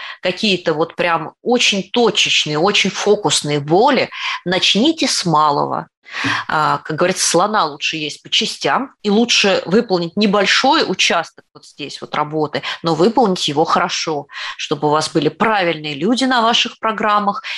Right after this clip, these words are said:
и вы потом правильно с ними отработали, чем вы будете распыляться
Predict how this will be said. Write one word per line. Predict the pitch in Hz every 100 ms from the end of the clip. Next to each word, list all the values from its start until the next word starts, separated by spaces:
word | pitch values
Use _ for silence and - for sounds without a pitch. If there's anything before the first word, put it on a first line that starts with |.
| -
и | 190
вы | 160 175
потом | 175 160 160
правильно | 151 170 208 220 160
с | 147 175
ними | 165
отработали, | 180 180 180 156 156 - 143 139 - - -
чем | - 156 143
вы | 156
будете | 160 160 165
распыляться | 156 - 160 147 208 - 165